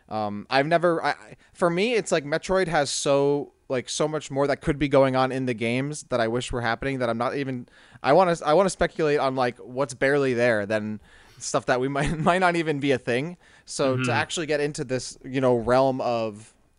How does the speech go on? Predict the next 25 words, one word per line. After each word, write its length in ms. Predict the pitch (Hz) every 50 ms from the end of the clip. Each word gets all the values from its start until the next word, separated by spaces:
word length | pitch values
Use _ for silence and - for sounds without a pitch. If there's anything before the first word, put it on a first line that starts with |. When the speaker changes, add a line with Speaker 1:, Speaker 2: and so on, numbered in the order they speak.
| _ _
Speaker 1:
of 160 | 113 117 110
theory 460 | - - - - 127 120 127 127 123 107
crafting 680 | - - 120 107 110 - _ 120 110 101 104 104 110 -
on 320 | - - 104 101 101 101 98
some 200 | - - 123 117
of 80 | 113
these 280 | 107 107 107 101 92 107
more 200 | 113 110 110 107
out 280 | - 95 107 101 - -
there 240 | 117 110 104 104 101
theories 420 | 95 - 110 107 107 107 107 110 135
is, 120 | 135 -
is, 320 | - - 160 147 - - - - - _ _ _
is 140 | 120 120 123
a 40 | 131
nice 300 | 127 120 120 113 - -
change 340 | - - 123 110 110 107 98
of 140 | 98 - -
pace 280 | 113 101 98 95 -
for 140 | - - 98
me. 240 | 90 90 90 92 95 - _ - _ _ _ _ _ _ _ _ _ _ _ _ _ _ _ _ _ _ _ -
Speaker 2:
Yeah, 440 | 170 180 202 202 190 175 160 143 135
like, 280 | 127 135 139 120 -
I, 360 | 165 170 185 190 196 196 190 185
uh, 360 | 185 180 175 165 156 151 135